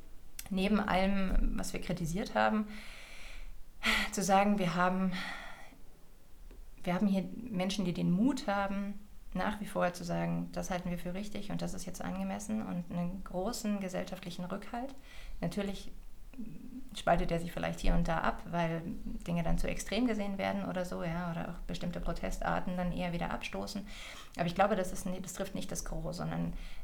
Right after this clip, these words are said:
es ist eher ein Wachrütteln. Und ob das dann in die eine oder andere Seite geht, muss jeder für sich entscheiden. Aber von daher war jetzt Lützerath als Symbol,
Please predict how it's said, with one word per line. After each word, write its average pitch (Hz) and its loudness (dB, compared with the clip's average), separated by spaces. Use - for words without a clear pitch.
es 170 -6
ist - -6
eher 190 2
ein 180 2
Wachrütteln. 170 0
Und 170 0
ob 175 -2
das 175 -6
dann 175 0
in 170 2
die 170 0
eine 175 2
oder 170 0
andere 175 0
Seite 175 -2
geht, 175 -4
muss 175 -4
jeder 170 -4
für 170 -8
sich 165 -6
entscheiden. 170 -6
Aber 170 0
von 175 2
daher 180 4
war 175 6
jetzt 170 0
Lützerath 175 -2
als 170 -4
Symbol, 180 0